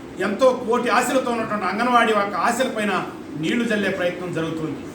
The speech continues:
ఎలా అంటే, కొన్ని జీవోలు ఇచ్చారు. ఉదాహరణకి, గతంలో సమ్మె చేసిన సందర్భంగా మట్టి ఖర్చులకి ఇరవై వేలు ఇస్తామని చెప్పి మినిట్స్లో ఆ రోజు రాసుకున్నారు, కానీ పదిహేను వేలకి జీవో ఇచ్చారు. సరే, పోరాటం వల్ల అరవై రెండు సంవత్సరాలకు పెరిగింది.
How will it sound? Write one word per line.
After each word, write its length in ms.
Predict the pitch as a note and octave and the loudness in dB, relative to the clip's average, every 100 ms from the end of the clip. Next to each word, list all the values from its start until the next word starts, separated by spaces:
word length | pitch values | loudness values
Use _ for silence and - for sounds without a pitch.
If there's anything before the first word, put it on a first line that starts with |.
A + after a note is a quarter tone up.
| - D#3 | -6 0
ఎలా 120 | G3+ | 4
అంటే, 560 | C#4 C4 B3 G3+ F3+ F#3 - - | 4 4 0 -2 -4 -6 -12 -8
కొన్ని 180 | G#3+ A#3 | -4 -4
జీవోలు 360 | - A#3 C#4 C4 | -4 -2 2 2
ఇచ్చారు. 360 | - A3+ E3+ - - - - | 2 0 -2 -4 -12 -16 -8
ఉదాహరణకి, 500 | F3+ A#3+ C4 C4+ C4+ | 2 4 4 2 0
గతంలో 380 | A#3 A3+ B3+ B3 | -2 0 0 0
సమ్మె 260 | A#3 A#3 C4 | 0 0 0
చేసిన 280 | B3+ A#3 A3+ | 0 0 -2
సందర్భంగా 680 | A3+ A#3 G#3 G#3+ C4 C4+ - - E3+ | -2 -2 0 2 4 2 -4 -12 -4
మట్టి 260 | G3+ G#3+ C4 | -2 0 0
ఖర్చులకి 580 | B3+ - B3 A#3+ A#3+ | -2 0 -4 -2 -4
ఇరవై 220 | A3 A#3 A3 | -2 0 4
వేలు 200 | B3 C4 | 4 4
ఇస్తామని 440 | - A#3+ A3+ A3 | 2 0 0 0
చెప్పి 160 | G#3+ G#3 | -2 -2
మినిట్స్లో 580 | G#3 A#3+ - A#3 G3 - - - | -2 -4 -2 0 0 -4 -10 0
ఆ 100 | F#3 | 2
రోజు 200 | G3+ A#3 | 4 4
రాసుకున్నారు, 600 | G#3+ G#3+ - A3 G3 D#3 - | 4 2 2 0 0 -2 -2
కానీ 380 | F#3 G#3 G#3 - - | 0 0 -2 -6 -6
పదిహేను 300 | F#3+ A#3 B3+ | 0 4 4
వేలకి 260 | A#3+ A#3+ F#3 | 4 2 0
జీవో 220 | G3+ G3+ | -2 0
ఇచ్చారు. 340 | F#3 - E3 B2+ - - - - - - - - | 0 0 -4 -6 -12 -16 -18 -16 -16 -16 -14 2
సరే, 200 | A#3+ C4+ | 6 6
పోరాటం 540 | C4 A3 C4 C#4 C4+ | 4 4 6 6 4
వల్ల 120 | B3+ B3 | 2 2
అరవై 240 | A3 A#3+ | 2 2
రెండు 160 | B3 A#3+ | 2 0
సంవత్సరాలకు 480 | A3+ A3+ A#3 A3+ | -2 0 0 0
పెరిగింది. 400 | G#3 G#3 G3+ D#3+ | 0 0 0 -4